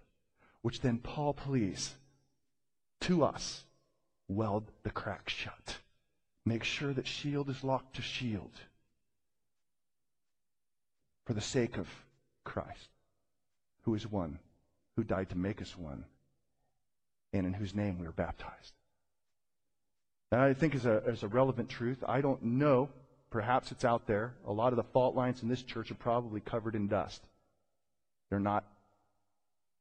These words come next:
overt or obvious. But I think there are some.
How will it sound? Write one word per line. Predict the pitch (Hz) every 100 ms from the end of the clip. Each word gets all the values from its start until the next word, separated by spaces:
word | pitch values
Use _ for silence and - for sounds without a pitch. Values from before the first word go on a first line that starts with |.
| _ _ _ _ _ _ _ -
overt | 113 95 113 101 - - - _
or | 90 -
obvious. | 101 101 101 67 - - - _ _ _ _ _ _ _ _ _ _ _ _
But | 107
I | 135
think | 135 113
there | 107 95
are | 95
some. | - 127 131